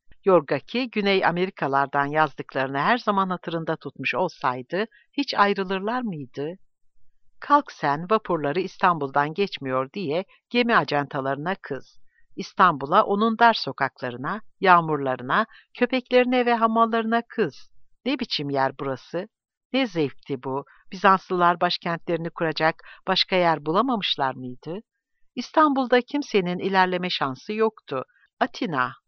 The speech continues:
var mı yok mu Atina? Eleni teyze iyi yaptı da gidip oraya yerleşmeye karar verdi. Bebeka ne yazıyor baksana,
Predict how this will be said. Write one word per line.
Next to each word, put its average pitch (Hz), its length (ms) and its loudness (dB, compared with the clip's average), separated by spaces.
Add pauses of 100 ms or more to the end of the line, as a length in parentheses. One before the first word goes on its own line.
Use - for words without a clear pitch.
(100)
var 214 300 8
mı 139 260 -8
yok 208 320 2
mu 165 140 -4
Atina? - 500 -4 (440)
Eleni 180 340 2
teyze 143 340 -6
iyi 202 220 -6
yaptı 170 360 0
da 139 80 0
gidip 165 380 -6
oraya 151 300 0
yerleşmeye 139 580 -2
karar 135 400 -2
verdi. 135 420 -4 (480)
Bebeka 208 400 4
ne 196 120 2
yazıyor 143 560 0
baksana, 196 540 -2